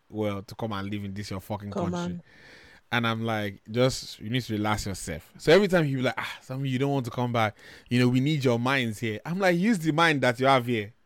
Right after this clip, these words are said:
Speaker 1: The ones that you have, that I have not utilized. Cultivate it first." Um, but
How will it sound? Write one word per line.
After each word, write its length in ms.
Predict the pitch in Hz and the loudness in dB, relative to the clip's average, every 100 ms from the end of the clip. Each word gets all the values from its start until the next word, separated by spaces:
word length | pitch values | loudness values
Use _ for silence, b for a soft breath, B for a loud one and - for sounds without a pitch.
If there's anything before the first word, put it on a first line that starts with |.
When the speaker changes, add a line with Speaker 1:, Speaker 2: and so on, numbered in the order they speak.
| _ | _
Speaker 1:
The 80 | 127 | 0
ones 240 | 165 190 | 2 4
that 160 | 156 131 | 4 6
you 80 | 131 | 6
have, 360 | 127 131 120 | 6 4 2
that 120 | 120 117 | 0 2
I 60 | |
have 100 | 117 | 2
not 200 | 123 139 | 0 -2
utilized. 640 | 127 117 113 117 95 - - - | -2 -2 -2 0 -2 -8 -20 -2
Cultivate 460 | 123 127 123 143 | -2 0 2 0
it 160 | 127 113 | 0 -4
first." 280 | 110 101 - B B B B B B B _ - | -4 -6 -12 B B B B B B B _ 4
Um, 520 | 139 139 123 120 - _ - | 8 8 4 0 -6 _ 0
but 340 | 143 139 - | 6 6 4